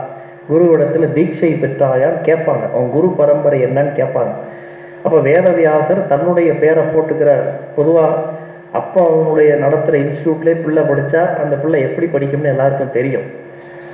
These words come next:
அதே மாதிரிதான் அந்த ஸ்வேதகேது, சாந்தோக்கிய உபனிஷத் ஸ்வேதகேதுவும் அப்பாவுடைய வீட்டுல படிக்கல, எங்க போய் தான் படிக்கிறாரு? வேற ஒரு குருவிட்ட போய் தான் படிச்சுட்டு வர்றாரு.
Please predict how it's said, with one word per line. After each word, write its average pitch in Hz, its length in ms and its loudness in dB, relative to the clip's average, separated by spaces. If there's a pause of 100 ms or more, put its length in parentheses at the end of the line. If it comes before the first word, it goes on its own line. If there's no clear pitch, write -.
(480)
அதே 143 260 2
மாதிரிதான் 151 420 0 (220)
அந்த 127 160 -2
ஸ்வேதகேது, 156 760 2 (200)
சாந்தோக்கிய 156 540 2
உபனிஷத் 139 520 0
ஸ்வேதகேதுவும் 156 800 2
அப்பாவுடைய 160 600 2
வீட்டுல 151 320 0
படிக்கல, 139 420 0
எங்க 147 180 2
போய் 156 180 2
தான் 143 200 2
படிக்கிறாரு? 131 420 0 (360)
வேற 160 260 4
ஒரு 165 280 4
குருவிட்ட 160 420 2
போய் 147 100 2
தான் 156 200 0
படிச்சுட்டு 135 240 -4
வர்றாரு. 120 340 0